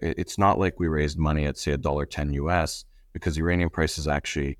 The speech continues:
nearly doubled from, from what, when we issued that money. So, you know, if, if, if we were to double our share price, and the math isn't exactly like that, but it would be more akin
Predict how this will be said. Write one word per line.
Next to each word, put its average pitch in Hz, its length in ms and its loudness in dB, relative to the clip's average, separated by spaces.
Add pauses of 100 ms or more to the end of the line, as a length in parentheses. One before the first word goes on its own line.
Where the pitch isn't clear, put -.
(180)
nearly 82 340 2
doubled 71 480 0 (320)
from, 73 480 -2
from 78 220 0
what, 76 300 0
when 82 240 -2
we 78 160 2
issued - 240 -2
that 67 240 -2 (140)
money. 82 360 2
So, 73 360 -2 (400)
you 82 140 0
know, 73 140 0
if, 76 200 -2
if, - 200 -10
if - 140 -4
we 98 60 2
were 82 80 2
to 82 80 0
double 101 400 2
our 78 120 2
share 101 220 0
price, 80 300 0
and 82 80 2
the 85 40 4
math 92 280 2
isn't 76 200 -2
exactly 76 440 0
like 82 260 2
that, 71 240 0
but 80 100 0
it 82 40 2
would 80 180 -2
be 85 220 0 (200)
more 107 280 2
akin 101 560 0